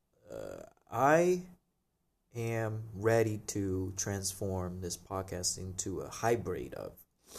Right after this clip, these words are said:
you know, interview and, um, just me talking, talking my personal experience, personal opinions, and some hot topics.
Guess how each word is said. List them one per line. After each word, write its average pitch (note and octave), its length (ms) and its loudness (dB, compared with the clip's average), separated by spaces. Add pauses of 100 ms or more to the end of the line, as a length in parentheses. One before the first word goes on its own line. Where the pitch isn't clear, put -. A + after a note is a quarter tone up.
(840)
you G2 80 -6
know, F2 180 -4
interview C#3+ 680 2 (240)
and, F#2+ 580 -4 (500)
um, F2 500 -6 (1200)
just - 260 0
me F2+ 200 -10
talking, C3 420 0 (720)
talking G2 360 -4
my F#2 340 -4 (480)
personal F#2+ 440 -6
experience, F#2 680 -6
personal F2+ 460 -10
opinions, - 640 -20
and G1+ 100 -20 (1800)
some F2+ 320 -2
hot F2+ 280 -2
topics. - 600 -12